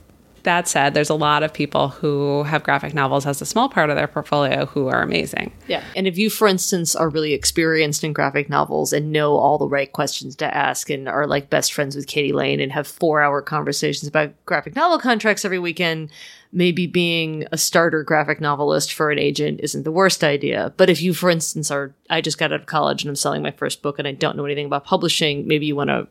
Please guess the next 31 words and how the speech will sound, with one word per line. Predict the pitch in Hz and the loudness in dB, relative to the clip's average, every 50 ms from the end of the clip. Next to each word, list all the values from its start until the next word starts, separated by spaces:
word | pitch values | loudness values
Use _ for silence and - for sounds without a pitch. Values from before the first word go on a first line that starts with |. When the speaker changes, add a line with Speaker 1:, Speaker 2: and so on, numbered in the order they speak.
| _ - | _ -4
Speaker 2:
work | - 156 147 - | -4 -2 -2 -2
with | 147 147 | -4 -2
somebody | - 160 143 139 143 139 | -2 -2 0 0 -2 -2
who | 135 139 151 | -2 -4 -4
has | 143 139 143 | -4 -4 -4
a | 151 147 | -4 0
lot | 143 143 147 147 | 2 2 2 2
of | 147 131 | 0 -2
experience | 139 - - - 151 143 135 135 139 - 147 - | -4 -4 -4 -2 -2 -2 -2 -2 -2 -2 -4 -2
doing | - 147 123 - 139 | -2 -2 0 0 -2
the | 139 | -4
specific | 143 - - 143 143 - 139 - | -6 -6 -8 -8 -8 -10 -10 -10
thing | - 123 113 107 | -10 -10 -8 -8
that | 104 85 | -10 -10
you're | - - | -10 -10
doing. | - - - - - - | -12 -10 -10 -10 -8 -4
Speaker 1:
Yeah. | - - - - - - - - - - - | -2 -2 0 -2 -4 -6 -8 -12 -18 -12 -8
And | - 214 214 214 214 208 - - - - | -4 -2 -2 -2 -2 -4 -6 -10 -8 -4
on | 330 202 208 214 220 | -2 0 0 2 2
the | 226 214 214 202 | 2 0 0 -2
very, | 190 190 196 185 180 185 190 196 196 202 196 202 196 196 202 202 196 - - - _ - - _ _ _ - _ _ - - 175 - - | -2 0 2 2 2 2 2 2 2 2 2 2 2 2 0 0 -4 -6 -12 -20 _ -20 -20 _ _ _ -20 _ _ -20 -20 -12 -4 2
very, | 185 180 170 175 175 175 170 175 170 | 4 4 4 4 4 4 4 2 2
very | 170 170 143 143 143 143 143 143 143 | 2 2 2 4 4 4 2 0 0
rare | 143 139 143 135 139 139 135 | 0 0 0 0 2 2 0
occasion, | 139 - - - - - - - - 139 135 139 151 165 185 202 233 208 - - | 0 -2 -4 -6 -6 -6 -6 -6 -6 -4 -4 -4 -4 -6 -6 -8 -8 -10 -4 0
there's | - 151 151 147 147 - | 2 2 4 4 2 0
an | 143 - | 0 0
agent | - - 139 127 - 120 - - - - 170 | 2 2 0 0 0 -2 -2 -2 -4 -6 -4
who | 151 156 143 139 131 | -2 0 0 2 2
is | 131 131 131 135 - - | 2 0 0 -2 0 0
like, | 131 123 - - - - - - | 2 2 2 0 -2 -4 -6 -10